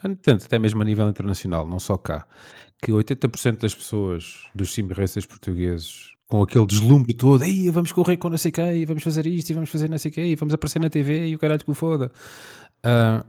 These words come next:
não achas que a malta se subjugou também demasiado? Se deixou demasiado iludida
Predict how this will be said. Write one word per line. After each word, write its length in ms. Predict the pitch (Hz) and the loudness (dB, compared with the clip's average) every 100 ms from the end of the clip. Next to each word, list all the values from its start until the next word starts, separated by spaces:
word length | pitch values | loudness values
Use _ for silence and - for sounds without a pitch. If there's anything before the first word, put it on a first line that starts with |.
| - | -6
não 180 | 135 139 | 0 2
achas 200 | 143 131 | 2 0
que 100 | - | 2
a 60 | 131 | 2
malta 240 | 127 123 127 | 6 4 4
se 100 | - | 0
subjugou 640 | - 123 104 107 104 107 | 0 0 4 4 6 4
também 280 | - 104 104 | 4 0 0
demasiado? 580 | 98 98 95 90 92 117 _ _ _ _ | 0 -2 0 -2 -4 -8 _ _ _ _
Se 160 | - - | -16 -2
deixou 340 | 104 98 110 | -2 0 0
demasiado 840 | 101 107 101 95 98 98 95 92 - | 0 0 0 0 0 0 0 -4 4
iludida 760 | 113 107 107 113 117 110 98 | 4 6 6 6 4 4 -2